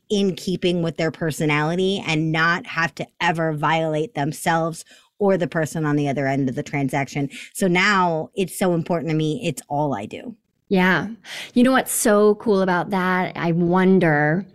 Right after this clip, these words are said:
Speaker 2: you're so committed to serving others, right? And you're very values aligned. You lead with your values. I wonder if your clients weren't having that problem,
Speaker 1: Mm-hmm.
Speaker 2: if you,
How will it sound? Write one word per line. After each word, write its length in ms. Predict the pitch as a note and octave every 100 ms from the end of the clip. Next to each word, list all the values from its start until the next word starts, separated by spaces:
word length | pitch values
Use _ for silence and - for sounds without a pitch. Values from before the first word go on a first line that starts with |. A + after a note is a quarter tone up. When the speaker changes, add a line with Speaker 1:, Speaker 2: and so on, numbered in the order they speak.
| _ - - - -
Speaker 2:
you're 160 | G#3 B3
so 500 | B3 - A3 G#3 G#3
committed 480 | G3+ A3+ F#3+ F3+ E3+
to 420 | F#3+ E3 D#3+ -
serving 600 | - - F3+ E3 F3 E3+
others, 520 | C#3+ D#3 D#3+ E3 D#3+
right? 240 | F#3 D#3 C#3+
And 80 |
you're 120 | D#3+ D#3
very 320 | D#3+ D3 E3
values 500 | D#3+ D3+ D#3+ D#3+ D#3
aligned. 720 | D3+ D3 D3 D3+ F3 G#3 -
You 80 | D#3+
lead 240 | D#3+ E3+
with 160 | E3 D#3+
your 80 | D#3+
values. 640 | D#3 D3+ D#3+ F#3+ A3 - - - - - -
I 120 | C#4
wonder 720 | B3 A3+ C#4+ D4+ A#3+ F#3+ E3+ -
if 220 | A3 - -
your 240 | G#3+ A#3
clients 800 | A#3 - G#3 G3 G#3 B3 - -
weren't 320 | F#3+ F#3+ F#3+
having 340 | F#3 F3 F3 E3+
that 220 | D#3+ D#3
problem, 640 | D#3+ D3+ E3+ F#3 A3+ A#3+ - _ _ _ _ _ - -
Speaker 1:
Mm-hmm. 180 | B3+ G4
Speaker 2:
if 200 | A4+ G#3
you, 200 | G3+